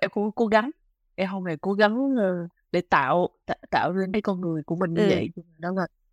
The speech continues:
Speaker 1: chắc là trời sinh em như vậy rồi.
Speaker 2: Ừ.
Speaker 1: <laughs>
Speaker 2: Thế thì vì,
Speaker 1: Dạ.
Speaker 2: nhưng mà như, như những cái gì mà em nói nhá, chị thấy là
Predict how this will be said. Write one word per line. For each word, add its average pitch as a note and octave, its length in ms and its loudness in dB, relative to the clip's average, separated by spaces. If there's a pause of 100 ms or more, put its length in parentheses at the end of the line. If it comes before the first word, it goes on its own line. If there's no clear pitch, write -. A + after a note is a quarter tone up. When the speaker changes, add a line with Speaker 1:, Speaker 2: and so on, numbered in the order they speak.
(120)
Speaker 1:
chắc G#3 160 2
là F3 140 -4
trời F#3 140 0
sinh F#3 180 2
em F3 180 -4
như F3 80 0
vậy C3+ 140 4
rồi. D3+ 140 -8 (200)
Speaker 2:
Ừ. F#3 200 -2
Speaker 1:
<laughs> A3+ 400 2 (120)
Speaker 2:
Thế C4 100 4
thì C#4+ 120 2
vì, A3+ 140 2
Speaker 1:
Dạ. E3 80 6 (160)
Speaker 2:
nhưng B3+ 260 -2
mà A3+ 120 4
như, G#3 180 0
như A3+ 240 2
những G3+ 140 -4
cái F#3+ 100 -2
gì A3 140 0
mà F3 80 -4
em G3 200 -2
nói D#3 180 -4
nhá, F#3 80 -6
chị A#3+ 100 -10
thấy D#3+ 160 -4
là F#3+ 60 -2